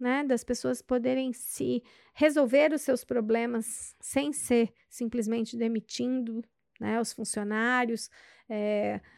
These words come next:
as pessoas guardam menos rancor, enfim, são inúmeros os benefícios aí sociais da felicidade no trabalho. E pra gente já, é, ir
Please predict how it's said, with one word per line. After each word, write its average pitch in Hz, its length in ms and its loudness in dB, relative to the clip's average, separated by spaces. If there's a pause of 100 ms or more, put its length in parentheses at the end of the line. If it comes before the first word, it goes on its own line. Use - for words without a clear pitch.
(140)
as - 60 -20
pessoas 233 300 0
guardam 247 320 8
menos 233 320 0
rancor, 240 880 4
enfim, 247 460 -2
são 269 220 0
inúmeros 277 520 2
os 254 120 0
benefícios 240 720 0
aí 226 360 4 (380)
sociais 214 1160 4 (120)
da 214 120 0
felicidade 208 680 -2
no 208 120 -4
trabalho. 202 480 -4 (960)
E 494 200 12
pra 392 180 8
gente 262 600 4 (340)
já, 208 600 4 (360)
é, 196 340 -2
ir 220 420 -2